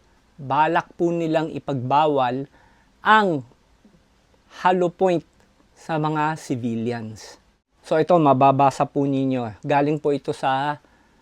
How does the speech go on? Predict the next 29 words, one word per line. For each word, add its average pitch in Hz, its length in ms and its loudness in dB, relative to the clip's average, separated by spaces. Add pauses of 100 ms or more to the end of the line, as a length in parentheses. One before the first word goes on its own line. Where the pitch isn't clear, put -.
(140)
Facebook 151 560 -4
page 143 400 -4
ng 135 400 -6
Philippine 131 480 -4
Ricochet 120 560 -6
Line. 107 400 -10 (880)
Kung 220 160 2
totoo 262 400 8
man 277 240 8
ito, 240 480 6 (800)
sa - 160 -2
ngayon 202 240 2
kasi 208 160 0
rumors 170 560 4
pa 185 160 0
lang, 156 320 -4 (560)
kung 135 160 -12
totoo 202 320 2
man 254 240 6
ito, 208 400 4 (480)
ang 170 160 -4
tanong, 165 560 2 (720)
ano 254 640 2
yung 214 320 4
pinagbasihan 180 880 -2
ng 160 240 -4
P 147 240 -4
N 143 160 -4
P 135 320 -6